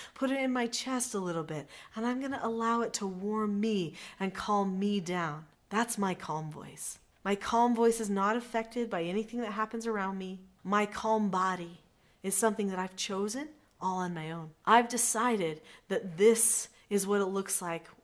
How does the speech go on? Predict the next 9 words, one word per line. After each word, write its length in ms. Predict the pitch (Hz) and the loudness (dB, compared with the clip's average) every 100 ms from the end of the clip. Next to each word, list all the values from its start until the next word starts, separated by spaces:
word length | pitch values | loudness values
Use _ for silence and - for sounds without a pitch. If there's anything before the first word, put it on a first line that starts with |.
| _ | _
and 140 | 175 175 | -8 -6
feels 480 | - 208 196 180 170 | -4 0 2 0 -6
like 280 | 156 156 | -8 -8
to 180 | - - | -8 -6
me 400 | 180 160 156 156 - - - | -6 -6 -10 -14 -18 -20 -14
when 240 | 175 185 180 | -2 -2 0
I 320 | 170 165 160 156 | -2 -2 -4 -6
am 100 | 151 | -8
calm. 380 | - 165 147 | -8 -6 -8